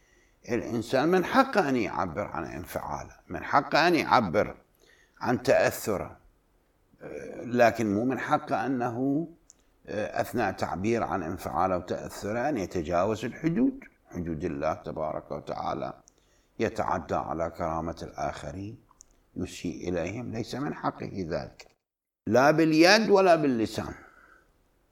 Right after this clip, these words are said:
هذا يكون استرسالًا مع العاطفة، انتقامًا للذات، انتقامًا لشخصية الإنسان،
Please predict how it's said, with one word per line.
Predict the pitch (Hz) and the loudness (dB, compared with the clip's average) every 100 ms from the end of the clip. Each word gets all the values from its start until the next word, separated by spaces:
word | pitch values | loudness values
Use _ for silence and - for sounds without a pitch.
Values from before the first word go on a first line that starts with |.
| _ _ - | _ _ 0
هذا | 117 113 | 2 2
يكون | 120 110 - 151 151 | 0 -2 0 -2 -2
استرسالًا | 143 - 147 139 180 185 208 | -4 2 2 6 8 8 6
مع | 196 147 139 | 2 2 2
العاطفة، | - 190 208 196 - - - _ _ _ _ _ - | 4 4 4 -2 -8 -12 -16 _ _ _ _ _ -14
انتقامًا | - 78 120 - - - 156 156 | -10 -6 -4 -2 2 4 4 4
للذات، | 160 127 123 113 110 104 98 - 123 92 135 202 165 - - _ _ _ | 2 2 0 -2 -2 -4 -4 -4 -4 4 6 6 4 -4 -20 _ _ _
انتقامًا | - - 95 113 127 127 123 98 101 95 90 _ _ | -18 -12 -2 2 2 2 0 -2 -2 -4 -8 _ _
لشخصية | - 135 - 151 185 185 165 | 0 2 2 2 4 4 2
الإنسان، | - - 117 - - 131 87 | 0 -2 -6 -2 0 2 0